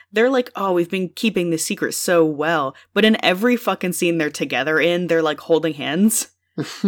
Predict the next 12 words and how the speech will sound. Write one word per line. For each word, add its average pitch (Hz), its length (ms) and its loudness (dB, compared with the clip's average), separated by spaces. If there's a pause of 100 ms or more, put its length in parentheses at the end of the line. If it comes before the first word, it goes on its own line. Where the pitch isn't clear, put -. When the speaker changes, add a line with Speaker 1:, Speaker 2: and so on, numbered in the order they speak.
(200)
Speaker 1:
Like, 165 360 -2
I 240 80 0
don't 370 160 0
think 285 200 2
you've 208 80 0
been 208 160 0
keeping 208 300 -2
the 240 60 4
secret 247 360 -2
that 160 160 2
well. 156 260 0 (840)
Um, 185 480 -6